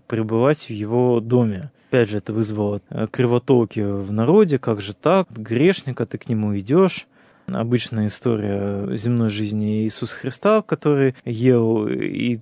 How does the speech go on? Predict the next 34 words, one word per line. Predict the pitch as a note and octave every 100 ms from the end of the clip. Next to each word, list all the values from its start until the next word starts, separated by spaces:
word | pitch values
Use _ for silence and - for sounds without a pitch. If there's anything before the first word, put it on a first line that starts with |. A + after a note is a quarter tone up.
| _
пил | - B2+ A2+
с | -
мытарями | A#2 A#2 A#2+ A#2+ A2 G#2 G#2
и, | G#2 G#2+ A2+ A#2+ A2 G#2+ G#2 G#2
и |
прочими | G2+ B2+ A#2 - A2+
грешниками, | A2 A#2 G#2+ A2+ G2+ G#2+ G#2
с | -
мытарями | A#2 B2+ A#2+ A2
и | G#2+
блудницами. | G#2+ G#2+ A2 G#2+ - G#2+ G2+ A2
Но, | B2+ D3+ D#3+ A#2+ A2 - _ _ -
э, | C#3 A2
было | G#2+ B2+ D3+
сделано | C#3 D#3 C#3+
то, | D3+
что | -
сделано. | E3+ D3 C#3+ A#2 G#2 G#2
Вот | G#2+
этот | B2+ A2 G2+ - -
мытарь | - A#2 F3 G#3 D#3+
оказался | - G#2 B2+ D#3 - C3 - - _
ближе | G#2+ A2 B2 C#3+ A2 G#2
к-, | - _
ко | -
Христу | G2+ A2 - D#3
в |
этот | D#3 B2 G#2+
момент. | A#2+ B2 A2 F#2+ - - _ _ -
И | F#3+ B2+ A#2
дальше | G#2 C3+ C#3 -
он | B2+ A2
говорит, | G#2+ G#2 G#2+ C3
что, | - - A2